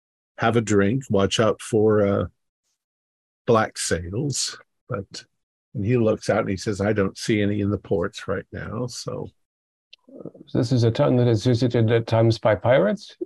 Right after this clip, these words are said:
Speaker 2: is, is what you
Speaker 1: Now, the
Speaker 2: mean?
Speaker 1: black sails, nobody's quite sure what they are.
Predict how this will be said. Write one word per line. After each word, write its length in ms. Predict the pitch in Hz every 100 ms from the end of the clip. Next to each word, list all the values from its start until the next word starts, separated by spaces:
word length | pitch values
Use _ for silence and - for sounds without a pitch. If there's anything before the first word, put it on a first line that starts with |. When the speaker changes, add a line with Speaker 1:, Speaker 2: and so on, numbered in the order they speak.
| -
Speaker 2:
is, 180 | - - - _ _ _ _ _ -
is 120 | 135
what 180 | 170 135
you 60 |
Speaker 1:
Now, 100 | 127
the 60 | 127
Speaker 2:
mean? 80 | 104
Speaker 1:
black 300 | 135 143 -
sails, 440 | - 123 110 92
nobody's 340 | 151 156 147 131
quite 300 | - - -
sure 200 | - 117
what 340 | 104 92 107 - _
they 200 | 92 90
are. 520 | - 98 90 - -